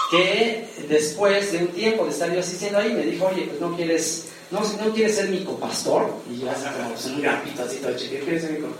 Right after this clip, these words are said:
copastor?". Y dije, "Bueno, pues, ok, claro que sí". Y entonces empezamos a, a compartir ahí la palabra. Y ese grupito en ese departamento,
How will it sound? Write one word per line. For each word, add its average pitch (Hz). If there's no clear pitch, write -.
copastor?". 151
Y -
dije, 143
"Bueno, 156
pues, 151
ok, 202
claro -
que -
sí". -
Y 151
entonces 190
empezamos 202
a, 135
a -
compartir 139
ahí 151
la 160
palabra. -
Y 185
ese 285
grupito 226
en 214
ese 202
departamento, 160